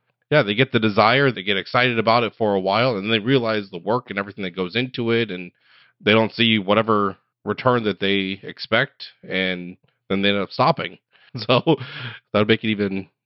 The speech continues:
worse if you're investing a whole bunch of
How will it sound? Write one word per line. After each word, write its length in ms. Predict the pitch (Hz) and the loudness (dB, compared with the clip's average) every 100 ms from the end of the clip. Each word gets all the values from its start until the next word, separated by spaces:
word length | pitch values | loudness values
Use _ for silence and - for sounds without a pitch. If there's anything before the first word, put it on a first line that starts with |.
| _ | _
worse 360 | 92 135 113 - | 2 4 2 -2
if 240 | 95 90 - - - | -2 -2 -6 -20 -6
you're 160 | 110 | 0
investing 680 | 98 92 104 - 92 92 87 _ _ _ _ | 0 2 0 0 -2 -2 -6 _ _ _ _
a 60 | - | -6
whole 240 | - 110 | 4 4
bunch 260 | 107 107 104 | 6 2 2
of 260 | 95 90 | 0 0